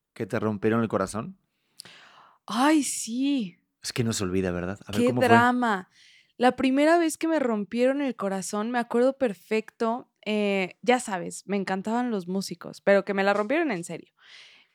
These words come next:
Speaker 2: Eh, un güey que se llama Rubén, que le mando muchos saludos,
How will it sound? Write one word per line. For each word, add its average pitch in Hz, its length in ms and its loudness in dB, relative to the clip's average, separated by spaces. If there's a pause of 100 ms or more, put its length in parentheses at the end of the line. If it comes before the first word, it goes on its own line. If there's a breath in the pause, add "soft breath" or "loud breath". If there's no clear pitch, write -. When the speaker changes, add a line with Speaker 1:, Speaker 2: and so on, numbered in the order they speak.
(200 soft breath)
Speaker 2:
Eh, 208 640 0 (100)
un 277 280 -2
güey 269 760 2 (680)
que 247 120 -2
se 214 100 0
llama 240 240 2
Rubén, 202 420 2
que 202 120 -2
le 185 80 2
mando 185 200 -2
muchos 196 260 -6
saludos, 175 500 -2